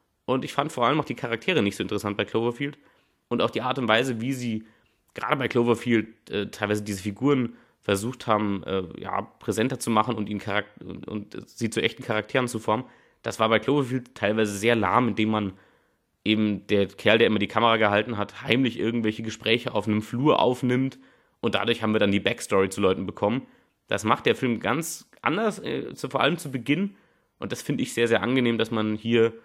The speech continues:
äh, ja, eine ganz andere Art und Weise gewählt hat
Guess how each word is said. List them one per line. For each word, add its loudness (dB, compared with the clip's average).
äh, -8
ja, 2
eine 2
ganz -8
andere 0
Art 2
und -2
Weise 2
gewählt -2
hat -4